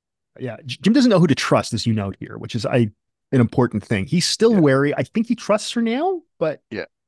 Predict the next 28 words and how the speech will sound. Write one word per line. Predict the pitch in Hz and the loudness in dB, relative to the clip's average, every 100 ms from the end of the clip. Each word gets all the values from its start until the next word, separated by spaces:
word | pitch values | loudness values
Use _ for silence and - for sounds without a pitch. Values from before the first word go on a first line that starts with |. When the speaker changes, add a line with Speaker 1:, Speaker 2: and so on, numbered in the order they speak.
| _ _ _ _ _ | _ _ _ _ _
Speaker 1:
ish, | - 220 - - - | -2 -2 -2 -10 -12
like, | 160 147 - _ - - _ _ _ _ _ _ _ | -10 -10 -12 _ -20 -20 _ _ _ _ _ _ _
he | 147 | -8
believes | 127 151 156 165 190 240 - | -4 -2 0 0 0 0 -4
that | 175 - | -6 -4
there's | 143 | -4
something, | - 185 185 170 147 - | -2 -2 -2 -4 -4 -4
that | 156 | -2
she's | 165 - | -2 -2
who | 175 | -2
she | - | -2
says | 127 - 147 131 | -6 -2 -2 -2
she | 110 | -8
is, | 95 92 | -10 -12
at | 95 | -12
least, | 95 - - - - | -12 -12 -18 -20 -2
or | 127 139 | 4 6
it's | 139 - | 6 4
a | |
Speaker 2:
Yeah. | 117 | 2
Speaker 1:
very | 135 | 4
elaborate | 123 117 127 113 107 - | 4 2 2 2 -2 -4
scam | - 104 92 95 | -10 -10 -12 -12
that | 101 | -12
she's | - - | -12 -12
running. | 92 - _ _ _ _ | -16 -16 _ _ _ _
Speaker 2:
Yeah, | - - - - _ | -18 -16 -18 -20 _
yeah. | - | -20